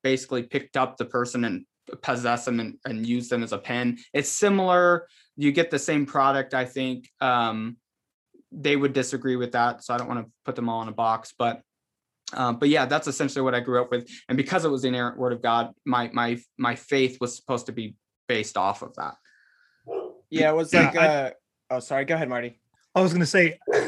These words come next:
Speaker 3: I don't, Josh, you asked earlier, I, I don't know that I really remember, like, being told anything specifically, but I think I walked around believing that it was more so, like, these people, like, someone like a Paul,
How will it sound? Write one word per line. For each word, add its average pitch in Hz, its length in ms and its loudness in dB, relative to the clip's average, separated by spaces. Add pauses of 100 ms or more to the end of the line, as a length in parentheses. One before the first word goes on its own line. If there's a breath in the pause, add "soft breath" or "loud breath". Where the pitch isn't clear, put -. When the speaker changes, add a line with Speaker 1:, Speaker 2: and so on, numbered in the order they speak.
(180)
Speaker 3:
I 208 60 -2
don't, - 200 -6 (140)
Josh, 170 280 2
you 175 80 4
asked 165 240 2
earlier, 147 420 2
I, 175 280 0
I - 20 4
don't 277 200 4
know 170 140 0
that 165 120 4
I 160 60 4
really 151 360 0
remember, 135 640 -2
like, 127 280 -4 (1400)
being 160 440 4
told 139 580 -2 (640)
anything 151 460 2
specifically, 156 840 -2 (480 loud breath)
but 151 100 2
I 147 60 4
think 185 220 2
I 175 100 6
walked 151 320 2
around 139 420 0 (460)
believing 147 580 2
that 135 100 2
it 135 80 -2
was 131 140 -6
more 143 180 -2
so, 143 240 -2
like, 131 280 -2 (320 soft breath)
these 139 640 2 (260)
people, 151 400 4
like, 135 200 2
someone 147 240 0
like 139 180 0
a 135 60 -8
Paul, 123 580 -2